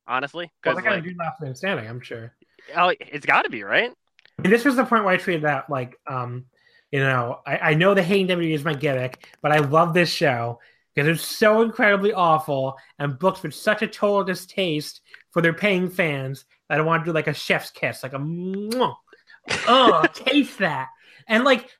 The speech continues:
Speaker 2: and I tweeted that before the main event, which is the
Speaker 1: Oh
Speaker 2: most
Speaker 1: my
Speaker 2: amazing.
Speaker 1: God.
Speaker 2: We still had more shit to come.
Speaker 1: It was, it, more shit for sure. Uh, yeah, this was,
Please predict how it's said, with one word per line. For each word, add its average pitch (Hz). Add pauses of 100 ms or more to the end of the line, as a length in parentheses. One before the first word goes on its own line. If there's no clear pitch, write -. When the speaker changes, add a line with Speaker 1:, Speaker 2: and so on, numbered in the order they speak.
(100)
Speaker 2:
and 190
I 277
tweeted 254
that 180 (280)
before 233
the 208
main 185
event, 143 (240)
which 196
is 208
the 202
Speaker 1:
Oh 120
Speaker 2:
most 113
Speaker 1:
my 107
Speaker 2:
amazing. 101
Speaker 1:
God. 107 (580)
Speaker 2:
We 240
still 277
had 240 (220)
more 226
shit 233
to 202
come. 127 (840)
Speaker 1:
It 160
was, 208
it, 156 (100)
more 139
shit -
for 127
sure. 135 (100)
Uh, 156 (340)
yeah, 143 (220)
this 131
was, 165